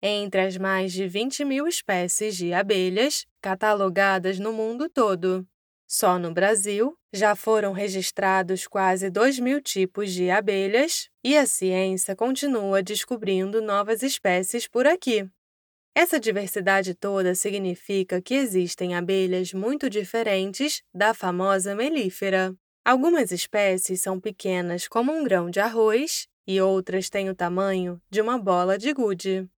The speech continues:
E elas podem ter muitas cores. Tem abelha preta,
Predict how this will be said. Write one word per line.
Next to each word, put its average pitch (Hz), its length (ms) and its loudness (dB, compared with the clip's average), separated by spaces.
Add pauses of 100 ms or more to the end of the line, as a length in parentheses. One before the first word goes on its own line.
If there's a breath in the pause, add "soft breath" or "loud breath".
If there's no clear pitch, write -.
E 247 140 2
elas 220 360 6
podem 233 300 0
ter 254 220 2
muitas 233 500 -2
cores. 190 720 0 (260)
Tem 339 240 4
abelha 190 400 2
preta, 208 680 2